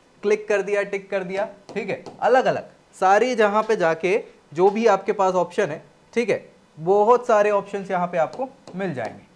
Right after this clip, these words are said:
ये tick आपको कर देना है, आपकी जो जो options हैं, ठीक है भाई। ये हमने अभी तो हम यहाँ as a example दे रहे हैं कि क्या कैसे option है। और जैसे ही है यहाँ पे बीस colleges हमने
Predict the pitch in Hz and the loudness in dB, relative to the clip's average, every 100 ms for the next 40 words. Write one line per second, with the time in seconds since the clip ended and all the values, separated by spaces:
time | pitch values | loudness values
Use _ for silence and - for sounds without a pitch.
0 | - 180 254 254 - 233 220 185 - 262 | -14 -8 -6 -6 -8 -6 -4 -4 -2 -4
1 | - - _ _ - 202 214 226 226 220 | -4 -18 _ _ 2 4 4 4 4 2
2 | 233 - - 156 180 185 - 226 180 185 | 0 -8 0 4 4 2 -8 -6 2 4
3 | 180 202 147 147 175 151 - _ _ _ | 4 4 2 0 -6 -8 -12 _ _ _
4 | _ _ _ _ - 208 220 220 233 - | _ _ _ _ -6 0 2 2 -2 -10
5 | _ _ _ _ _ _ _ - 196 196 | _ _ _ _ _ _ _ -4 0 0
6 | 208 233 247 - 170 233 233 220 220 170 | -2 -6 -4 -4 -4 -2 -2 -2 -4 -6
7 | 170 185 208 - 170 214 214 139 - 151 | -4 -2 -2 -4 -4 -2 -2 -4 -4 -4
8 | 160 214 214 190 190 208 220 202 180 175 | -2 -4 -4 -4 -4 -6 -10 -10 -6 -6
9 | 185 165 175 156 - 185 208 190 156 160 | -6 -6 -4 -4 -6 -4 -2 -2 -2 -4
10 | 208 208 185 - - - - 170 180 185 | -4 -2 -2 -4 -14 -16 -4 -2 -2 -2
11 | 180 226 - 151 180 220 - 185 180 180 | -2 -6 -12 -12 -8 -8 -2 -2 0 -2
12 | 185 156 160 | -4 -4 -8